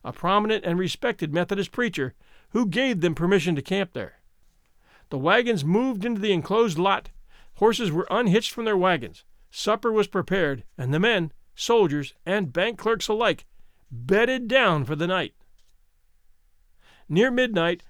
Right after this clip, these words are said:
twenty or so men on horseback surprised the slumbering group. Being outnumbered and in night clothes, the defenders,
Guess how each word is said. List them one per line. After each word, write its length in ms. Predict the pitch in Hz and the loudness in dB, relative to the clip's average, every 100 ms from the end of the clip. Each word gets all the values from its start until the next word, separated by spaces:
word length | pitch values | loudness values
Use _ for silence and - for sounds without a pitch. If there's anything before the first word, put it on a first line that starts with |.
| _ - | _ -12
twenty 340 | - 175 240 | -2 0 0
or 80 | 247 | 0
so 220 | - 233 | 4 4
men 200 | 208 214 | 4 2
on 160 | 220 175 | 0 2
horseback 540 | 202 - 143 101 - - - - | 2 0 -4 -6 -10 -20 -20 -10
surprised 520 | - 156 220 262 185 | -6 -2 0 2 2
the 80 | 175 | 0
slumbering 480 | - 226 208 175 143 | 0 0 4 4 4
group. 300 | 208 - - - - - _ _ _ - | 2 0 -6 -20 -20 -20 _ _ _ -4
Being 260 | 165 202 190 | 2 2 2
outnumbered 640 | 170 277 294 240 180 165 - | 4 4 2 2 0 -2 -4
and 140 | 160 185 | 0 2
in 220 | 247 214 | 4 4
night 240 | 220 269 | 2 2
clothes, 520 | - 165 143 147 170 156 - - | 0 0 2 0 -2 -8 -18 -12
the 100 | - | -4
defenders, 580 | 156 202 247 240 175 175 | 0 2 2 2 2 0